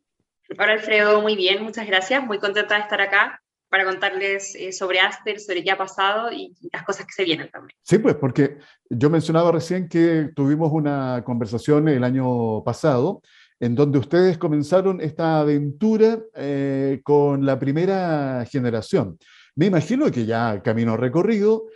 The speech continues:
Speaker 2: hay avances. Cuéntanos un poco, por favor, partamos con eso. ¿Cómo resultó esa experiencia con esta primera generación?
Speaker 1: La verdad es que fue, eh, muy positiva. Nosotros estamos muy contentos con todo el trabajo que se hizo con cada emprendedor.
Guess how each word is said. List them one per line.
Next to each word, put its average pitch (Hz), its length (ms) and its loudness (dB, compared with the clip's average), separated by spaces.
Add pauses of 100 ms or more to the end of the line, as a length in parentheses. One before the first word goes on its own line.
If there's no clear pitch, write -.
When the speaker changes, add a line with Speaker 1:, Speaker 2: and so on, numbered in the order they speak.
(280)
Speaker 2:
hay 127 680 0
avances. 180 760 -2
Cuéntanos 220 380 0
un 202 140 -4
poco, 202 220 -4
por 190 100 -2
favor, 190 320 2
partamos 190 340 2
con 147 140 0
eso. 127 240 -8 (200)
¿Cómo 262 480 2 (160)
resultó 143 760 4
esa 214 140 -2
experiencia 185 760 -2 (300)
con 135 120 4
esta 143 220 4
primera 139 560 2
generación? 107 580 -4 (1300)
Speaker 1:
La 190 140 4
verdad 190 220 4
es - 120 -6
que 254 80 -6
fue, 208 460 2
eh, 196 120 -4
muy 247 220 0
positiva. 262 640 -2
Nosotros 202 300 -12
estamos 220 180 -4
muy 220 200 -4
contentos 220 520 -6
con 196 140 -6
todo 196 120 2
el 208 100 -2
trabajo 185 440 0
que 214 80 -8
se 202 120 -4
hizo 190 220 -6
con 190 200 -4
cada 185 200 2
emprendedor. 185 720 -2